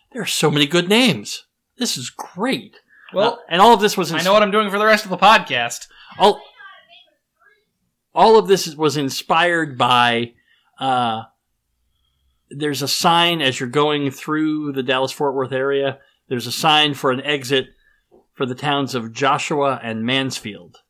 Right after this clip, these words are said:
Speaker 1: And so every time I see it, it says, "This way, Joshua Mansfield." I'm like, "Who the hell is that guy?" And,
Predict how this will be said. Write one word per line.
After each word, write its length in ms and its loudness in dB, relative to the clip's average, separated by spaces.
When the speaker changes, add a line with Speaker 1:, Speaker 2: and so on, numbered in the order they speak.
Speaker 1:
And 180 -8
so 420 -2
every 160 -4
time 160 -2
I 80 -2
see 220 -2
it, 160 2
it 100 -8
says, 280 -4
"This 220 0
way, 160 -4
Joshua 400 0
Mansfield." 540 -4
I'm 80 -10
like, 160 -8
"Who 100 -4
the 80 -4
hell 220 -6
is 100 -10
that 220 -8
guy?" 300 -16
And, 460 0